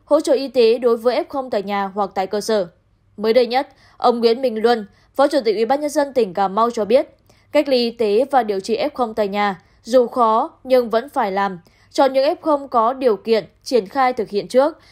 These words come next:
rồi rút kinh nghiệm để mở rộng toàn địa bàn. Song song đó, cán bộ y tế phải sát sao trong hướng dẫn và điều trị cho bệnh nhân.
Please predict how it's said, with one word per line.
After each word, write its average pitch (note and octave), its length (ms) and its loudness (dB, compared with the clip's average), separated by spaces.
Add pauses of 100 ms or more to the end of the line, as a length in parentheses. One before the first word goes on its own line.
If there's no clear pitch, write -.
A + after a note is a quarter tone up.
(120)
rồi C4 220 2
rút D#4+ 200 -6
kinh D4+ 160 -6
nghiệm A#3+ 300 -2
để G#3+ 140 2
mở G3 220 -4
rộng G3 240 -2 (100)
toàn G3 240 -4
địa G3 140 -4
bàn. G3 260 -2 (420)
Song A#3+ 260 -2
song A#3 180 0
đó, G#3+ 340 0 (180)
cán C#4 160 2
bộ D4 80 4
y C4 140 0
tế B3 400 2
phải A3 180 0
sát D4+ 220 -6
sao A#3 340 0 (180)
trong B3 180 -2
hướng A3 180 0
dẫn A#3 280 -2 (220)
và C4+ 140 2
điều B3+ 160 4
trị A#3 260 -4
cho C#4+ 140 -2
bệnh G3+ 200 -2
nhân. G#3 200 -4